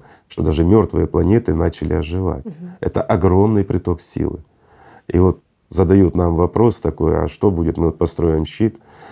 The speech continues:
Speaker 1: Ну, во-первых, хватит ли его надолго, этого щита? Ну, а второе, мы как бы, получается, не дадим зарядиться нашей планете.
Speaker 2: Мгм, мгм.
Speaker 1: И что с ней будет потом? Она ослабнет. Я объясню проще. Мы стали входить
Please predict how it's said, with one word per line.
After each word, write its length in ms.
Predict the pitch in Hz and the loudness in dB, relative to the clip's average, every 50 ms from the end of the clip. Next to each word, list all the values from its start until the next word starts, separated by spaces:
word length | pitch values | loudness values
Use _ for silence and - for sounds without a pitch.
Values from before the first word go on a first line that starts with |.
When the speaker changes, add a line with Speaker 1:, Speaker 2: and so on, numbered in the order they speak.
| - - | -16 -2
Speaker 1:
Ну, 120 | - 90 95 | 2 4 4
во-первых, 520 | 95 87 - 101 95 90 87 82 - - _ _ | 4 4 4 4 4 4 2 0 -4 -10 _ _
хватит 420 | - - 90 95 85 - 78 - | -8 -2 -2 0 0 0 -2 0
ли 80 | 85 90 | 2 2
его 160 | 87 85 85 | 4 4 4
надолго, 460 | 85 87 90 104 135 160 160 92 85 | 2 2 2 2 2 2 2 0 0
этого 300 | 80 85 78 76 78 78 | -2 -2 -2 -2 -4 -4
щита? 460 | 78 - - - - - 76 73 71 - _ _ | -4 -6 -10 -10 -8 -8 -8 -8 -10 -12 _ _
Ну, 100 | 98 98 | 0 2
а 80 | 92 87 | 2 2
второе, 540 | - - 98 95 95 87 82 82 80 - - | 2 0 2 2 4 4 2 2 0 -2 -4
мы 840 | - - 82 85 85 85 85 82 85 82 82 80 80 78 78 - - - _ _ _ _ _ _ _ _ _ _ _ _ _ _ | -4 -2 0 2 2 2 2 2 0 0 0 -2 -2 -4 -6 -10 -12 -18 _ _ _ _ _ _ _ _ _ _ _ _ _ _
как 200 | - 92 85 76 | -2 -2 -2 0
бы, 120 | 78 87 80 | 0 -2 0
получается, 720 | - 85 90 90 82 - - 90 90 87 85 - - 85 | 2 2 2 2 2 2 2 2 4 4 2 0 0 0
не 100 | 85 87 | 0 2
дадим 280 | 90 90 82 90 87 | 0 2 2 2 2
зарядиться 480 | 80 90 87 90 85 87 92 - - 80 | 2 2 0 0 0 0 -2 -2 -2 -2
нашей 280 | 87 90 82 - 87 87 | -2 -2 0 0 -2 -2
планете. 600 | - 85 90 92 107 131 131 - - - 76 - - | 0 -2 0 2 4 4 2 2 0 -6 -10 -10 -10
Speaker 2:
Мгм, 60 | 190 | -12
мгм. 320 | 196 214 208 214 - - - | -16 -16 -16 -18 -18 -10 -6
Speaker 1:
И 80 | 85 80 | -6 -6
что 220 | - - 95 95 | -4 0 0 0
с 100 | 90 - | 0 2
ней 120 | 92 95 90 | 2 2 2
будет 320 | 82 90 87 90 87 - | 2 2 2 2 0 0
потом? 400 | - 95 - - 147 135 - 82 | -2 -4 0 0 0 0 0 0
Она 120 | 82 80 | 0 -2
ослабнет. 680 | 82 - 120 - - - 135 131 107 76 76 71 69 69 - _ _ _ _ | -2 -4 -6 -6 -2 0 0 0 0 0 -2 -6 -8 -10 -12 _ _ _ _
Я 120 | - 95 98 | 0 0 0
объясню 380 | 95 90 90 87 - 87 85 | 2 0 -4 -4 -4 -6 -4
проще. 360 | - 85 85 78 71 - - _ _ _ - - - - | -2 -2 -4 -4 -4 -6 -14 _ _ _ -20 -20 -10 0
Мы 120 | 90 107 | 0 0
стали 360 | 101 - - 123 101 85 80 | 0 2 0 0 2 2 0
входить 420 | 80 - - 87 82 73 73 71 | -2 -2 -4 -4 -4 -2 -4 -8